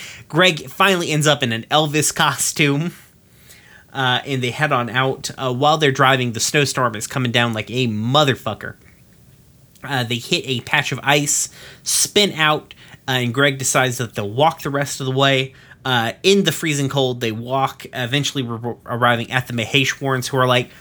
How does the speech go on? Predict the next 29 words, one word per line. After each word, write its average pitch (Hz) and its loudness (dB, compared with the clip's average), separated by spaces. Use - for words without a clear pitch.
"Where 285 2
the 302 2
fuck 311 0
have 311 2
you 277 4
people 277 2
been? 320 2
<laughs> 262 0
Uh, 170 -2
why 226 2
are 277 2
the 254 -6
children 262 2
blue? 147 2
Oh 247 4
my 262 4
God, 247 2
Connie 285 2
is 143 0
sick." 110 -2
And 185 -2
they're 196 6
very 190 4
upset, 123 0
which - -2
is - 0
frankly 196 2
understandable. 110 -2
Um, 135 0